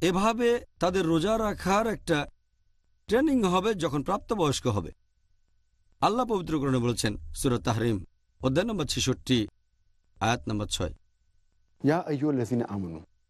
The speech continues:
Speaker 1: হে মুমিনগণ, নিজেদেরকে এবং পরিবারকে রক্ষা করো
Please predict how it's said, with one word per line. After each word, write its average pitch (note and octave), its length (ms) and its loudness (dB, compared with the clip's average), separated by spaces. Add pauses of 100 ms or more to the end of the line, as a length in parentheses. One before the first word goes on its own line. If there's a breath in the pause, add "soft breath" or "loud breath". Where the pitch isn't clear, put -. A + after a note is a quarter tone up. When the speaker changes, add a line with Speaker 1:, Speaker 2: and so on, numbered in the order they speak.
(380)
Speaker 1:
হে G3 160 4
মুমিনগণ, C3 640 0 (180)
নিজেদেরকে A3 460 0
এবং E3+ 240 2
পরিবারকে F3+ 500 0
রক্ষা E3 360 -2
করো A#3 340 2